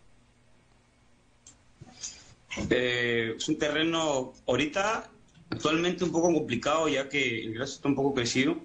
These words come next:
pero de todas maneras estamos agradecidos con, con la gente de Huacho, con las autoridades de Huacho, por el apoyo y las facilidades que nos ha brindado para, para con el campo. Entonces, tenemos que aprovechar y ser agradecidos con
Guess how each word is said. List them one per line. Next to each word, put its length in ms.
pero 640
de 120
todas 160
maneras 220
estamos 280
agradecidos 520
con, 300
con 160
la 80
gente 220
de 80
Huacho, 400
con 80
las 120
autoridades 360
de 60
Huacho, 300
por 140
el 160
apoyo 600
y 60
las 140
facilidades 480
que 60
nos 140
ha 60
brindado 520
para, 280
para 200
con 120
el 100
campo. 480
Entonces, 720
tenemos 280
que 80
aprovechar 600
y 180
ser 140
agradecidos 600
con 440